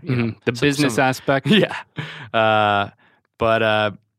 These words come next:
Speaker 1: in terms of, I mean, I, I do a lot of sponsor, I do as many sponsorships as I, as I can 'cause I feel like they are like a class project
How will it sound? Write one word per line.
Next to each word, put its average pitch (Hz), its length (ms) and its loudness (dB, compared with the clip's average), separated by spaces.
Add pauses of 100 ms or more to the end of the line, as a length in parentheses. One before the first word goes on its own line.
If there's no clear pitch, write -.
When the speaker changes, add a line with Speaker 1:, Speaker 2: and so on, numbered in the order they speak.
(160)
Speaker 1:
in 131 100 -4
terms 175 260 -2
of, 127 240 -6
I - 160 -12
mean, 131 160 -2
I, 156 100 2
I 156 60 -2
do 156 160 2
a - 20 4
lot 113 140 2
of - 40 -10
sponsor, 101 340 -8
I 117 80 -6
do 127 120 -2
as 107 80 -2
many 107 140 -6
sponsorships 95 480 -10
as 87 80 -14
I, 87 120 -10
as 98 120 -10
I 90 80 -16
can 104 260 -8
'cause 95 180 -12
I 92 100 -6
feel 151 240 -4
like 104 180 -6
they 110 160 -4
are 117 100 0
like 95 140 -6
a 101 60 -12
class 101 360 -6
project 90 600 -10